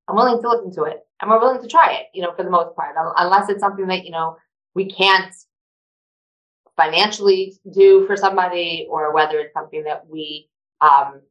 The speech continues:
you know, policy-wise, as far as an organization, we can't do. Other than that, if, if you're, you have a good rationalization of why you want to do something and why you think it's gonna be helpful for that child,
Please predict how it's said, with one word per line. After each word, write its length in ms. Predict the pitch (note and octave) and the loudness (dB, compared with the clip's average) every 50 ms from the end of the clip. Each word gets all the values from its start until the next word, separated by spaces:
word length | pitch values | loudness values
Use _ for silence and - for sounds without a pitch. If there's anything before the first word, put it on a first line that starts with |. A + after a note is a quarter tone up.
| _ _ _ _ _ | _ _ _ _ _
you 100 | D#3+ D3+ | -8 -6
know, 200 | C#3 A#2+ - - | -6 -6 -6 -8
policy-wise, 800 | - - D#3+ E3 F#3 G3 F#3+ - E3+ D#3 D3 C#3+ C3+ C3 C3+ C3+ - | 0 2 4 4 4 4 2 0 -6 -4 0 0 0 0 0 -4 -8
as 100 | - - | -14 -10
far 140 | - D3 D3+ | -8 -8 -6
as 60 | D3 | -6
an 60 | D3 | -8
organization, 500 | C#3+ C#3+ C#3+ C#3+ C#3+ D#3 D#3+ - - E3+ | -10 -10 -10 -14 -16 -16 -14 -12 -10 -10
we 140 | D#3 C#3+ - | -12 -12 -8
can't 240 | - C#3+ C#3 - _ | -8 -8 -8 -8 _
do. 280 | - D3 C#3+ C#3+ C#3+ - _ _ _ _ _ _ _ _ _ _ _ _ _ _ _ _ _ _ - - | -6 -4 -4 -4 -4 -6 _ _ _ _ _ _ _ _ _ _ _ _ _ _ _ _ _ _ 0 2
Other 240 | F3+ - - - F#3+ E3 | 2 2 2 -2 -4 -4
than 80 | D#3+ | 0
that, 300 | D#3+ F3 F3+ E3+ D3+ - D3+ | 4 6 6 6 4 2 -2
if, 160 | - - - - | -6 -8 -10 -12
if 180 | E3+ D#3 - - | -12 -10 -6 -2
you're, 300 | D3+ D3+ D3 D3 D3 - _ _ _ _ _ | 0 0 0 -2 -8 -10 _ _ _ _ _
you 140 | - D#3 E3+ | -2 2 4
have 160 | F3 F#3+ G#3 | 4 4 4
a 60 | A3 | 4
good 120 | B3+ A3+ | 4 4
rationalization 600 | G#3+ G#3+ G#3 - - G3 F#3+ F#3 F#3+ F#3 F#3 F#3 D#3+ | 6 6 4 4 2 -2 0 0 -2 -2 -2 -4 0
of 40 | D#3 | 2
why 140 | E3 E3+ | 4 4
you 100 | F3 F3+ | 4 2
want 140 | F3 E3+ D#3+ | 0 -2 -2
to 100 | D#3 D#3 | -4 -6
do 140 | D#3+ F3 F3+ | -8 -8 -12
something 540 | - G#3+ G3+ G3+ G3+ - A3 A3+ A#3+ A#3+ F#3 | -4 -2 -2 -2 -4 -8 -8 -8 -6 -6 -6
and 100 | D#3 D#3 | -2 0
why 140 | D3+ D3 D#3 | 0 0 0
you 120 | D#3 - | -2 -4
think 160 | E3+ E3+ D#3 | -8 -10 -8
it's 160 | D3+ D#3 - - | -10 -12 -12 -10
gonna 140 | F3 E3 D#3 | -10 -8 -6
be 160 | D#3 D#3 D#3 | -2 -2 2
helpful 340 | E3 F3+ F3+ F3 F3 F3 E3+ | 2 2 2 2 0 -2 -4
for 80 | E3 D#3+ | -2 -4
that 160 | D#3+ D#3+ - | -4 -4 0
child, 460 | E3 E3 D#3+ E3+ F3 F#3+ - - | 2 2 4 4 4 2 0 -2